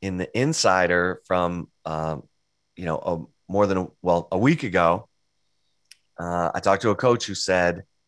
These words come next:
you know, people talk about Gary Patterson's defenses in the Big twelve. I think they're gonna be talking about Pete Kwiatkowski's defenses too.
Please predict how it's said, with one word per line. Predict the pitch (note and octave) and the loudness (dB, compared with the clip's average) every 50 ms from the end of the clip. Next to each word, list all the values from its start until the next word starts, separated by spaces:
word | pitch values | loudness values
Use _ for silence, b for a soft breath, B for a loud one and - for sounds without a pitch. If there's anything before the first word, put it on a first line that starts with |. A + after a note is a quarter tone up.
| _ _ _ _ _ _ _ _ _ _ _ _ _ _ | _ _ _ _ _ _ _ _ _ _ _ _ _ _
you | - G#2+ | -2 0
know, | G2+ F#2 | 0 0
people | - A2+ A2 G#2 A2+ A#2 | 0 0 -2 -2 -2 -2
talk | A2+ A2+ G#2 G#2 G#2 | 0 0 0 2 2
about | G2+ G2+ G2 F2+ | 2 2 2 2
Gary | F#2 F#2 F2+ F2+ | 2 0 0 2
Patterson's | E2+ G#2+ G#2+ A2+ A2 A2 - - G2 F#2 - - | 2 2 2 2 2 0 -2 -6 -8 -10 -10 -10
defenses | F#2 F#2 F2 E2 F#2+ F2 F2 E2+ - F2+ E2+ E2 - - - - | -10 -10 -6 -2 -2 -2 -2 -4 -6 -12 -12 -10 -12 -12 -10 -10
in | F2 E2+ | -8 -6
the | E2 D#2+ | -6 -6
Big | - F2 E2+ D#2+ - - | -4 -4 -4 -6 -6 -10
twelve. | - - A2 G#2 G2 F#2 F2+ E2+ | -6 0 2 4 4 4 4 2
I | E2 E2+ E2+ | 0 -2 -4
think | - - F2+ F2+ E2+ - _ _ _ - | -4 -6 -8 -8 -8 -12 _ _ _ -8
they're | F2+ E2+ | -8 -6
gonna | E2+ F#2 F2 | -4 -4 -4
be | E2+ E2+ | -4 -4
talking | - - E2+ E2 D#2+ E2 E2 | -2 -2 0 0 0 -2 -2
about | D#2+ D#2+ D#2 D2+ - - | -2 0 -2 -2 -6 -10
Pete | - F#2+ E2 - | -12 -12 -10 -10
Kwiatkowski's | - E2+ - A2+ G2+ G2+ G2 - - - F#2+ E2+ - | -10 -6 -2 2 2 2 2 0 -4 -10 -12 -12 -10
defenses | F2 E2+ D#2+ - E2+ E2+ D#2+ - - D#2+ D#2 - - - | -10 -10 -6 -4 -4 -4 -4 -6 -8 -10 -10 -10 -12 -12
too. | - - - D3 C3+ A2+ G2 F2 E2+ | -8 -4 0 2 2 2 2 0 -2